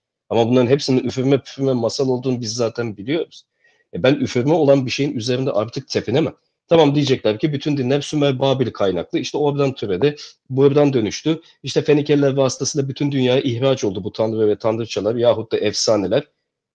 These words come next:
E tamam da arkadaş, tarihi belgeler ne diyor? Tarihi bilgiler ne diyor? Arkeolojik kazılar ne diyor? Petroglifler ne diyor?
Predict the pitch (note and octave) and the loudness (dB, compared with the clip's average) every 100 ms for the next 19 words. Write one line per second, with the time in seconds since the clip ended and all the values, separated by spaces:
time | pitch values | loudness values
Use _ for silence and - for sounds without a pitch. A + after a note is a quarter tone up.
0 | - F#2 C3 D#3 B2+ D3+ C#3 - A#2+ C3 | -10 0 2 4 4 2 -2 2 4 4
1 | D3+ C#3+ B2+ A2+ G#2 G2+ F#2 B2+ - _ | 2 2 2 2 2 0 -4 -6 -6 _
2 | - G2+ G2+ C#3 D#3 C#3 A#2 G#2+ F#2+ E2+ | -2 2 4 2 0 -2 0 0 -2 -2
3 | G#2 D3 _ - F#2 F2+ A2 A#2 F#3 E3+ | -2 -2 _ -6 -4 -2 -2 0 -2 -2
4 | C#3 B2 G#2+ F#2+ E2+ F#2 D3+ _ _ _ | -2 2 0 0 -2 -2 -4 _ _ _
5 | _ _ _ _ _ - A#2+ C#3 B2 C3 | _ _ _ _ _ 0 2 4 4 2
6 | B2 C#3+ C#3 C3+ C3+ C#3 | 2 4 4 2 4 2